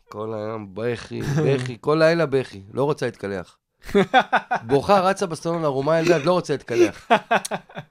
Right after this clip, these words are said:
Speaker 1: שים לי אלזה, שים לי אלזה, שים לי קודם אלזה. אתה יודע למה אלזה? כי היא אשכנזייה והן אוהבות נסיכות קרות כאלה.
Speaker 2: וואי, איך המשפחה שלך קיבלה אותה?
Speaker 1: אה, כמו שקיבלו את, אה, אה,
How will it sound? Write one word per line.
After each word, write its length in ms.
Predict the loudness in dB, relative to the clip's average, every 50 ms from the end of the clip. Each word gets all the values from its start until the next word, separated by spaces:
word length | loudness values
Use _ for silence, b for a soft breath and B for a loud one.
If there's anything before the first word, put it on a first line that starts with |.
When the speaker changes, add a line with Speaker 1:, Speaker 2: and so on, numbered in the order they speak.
| _ _ _
Speaker 1:
שים 220 | -6 -4 -4 -2
לי 240 | -2 0 2 4 4
אלזה, 280 | 2 2 0 -2 -2 -2
שים 220 | 0 -2 -2 -2
לי 180 | -2 -2 -2 -2
אלזה, 280 | -2 -4 -8 -10 -10
שים 260 | -8 -6 -6 -4 -2 -4
לי 60 | -2
קודם 340 | 0 0 0 2 2 2 2
אלזה. 420 | 2 2 2 2 4 4 4 4 2 -2 -8 _ _ _ _ _ _ _ _ _
אתה 80 | -14 -4
יודע 180 | 0 2 4
למה 200 | 4 4 2 2
אלזה? 240 | 0 -2 -4 -6 -8
כי 140 | -8 -8 -8
היא 260 | -6 -6 -4 -6 -6
אשכנזייה 560 | -8 -10 -10 -8 -8 -6 -6 -4 -4 -2 -2 -2
והן 180 | -2 -4 -4
אוהבות 360 | -4 -4 -4 -6 -6 -8 -8
נסיכות 480 | -8 -10 -10 -12 -14 -10 -8 -8 -8 -8
קרות 320 | -8 -8 -6 -4 -4 -6
כאלה. 260 | -6 -8 -8 -8 -8 -6
Speaker 2:
וואי, 280 | -4 -2 0 0 0
איך 140 | 0 -2 -2
המשפחה 420 | -2 -2 -4 -4 -6 -4 -4 -4
שלך 140 | -4 -4 -6
קיבלה 360 | -8 -8 -10 -8 -4 -4 -4
אותה? 240 | -4 -4 -6 -10 -16 -18 -18 -20 _ b b b b b b b b b b b b b -8 -6
Speaker 1:
אה, 680 | -4 -4 -2 -4 -4 -6 -6 -6 -6 -6 -6 -6 -8 -10 -10
כמו 240 | -10 -4 -2 -2 -2
שקיבלו 680 | -4 -6 -10 -10 -10 -10 -8 -6 -6 -4 -4 -4 -4 -6
את, 160 | -6 -8 -8
אה, 60 | -8 -6 -6 -6 -6 -6 -6 -8 -8 -8 -8 -10 -10 -12 -14 -16 -20 -20 -20 -20
אה, 60 | -20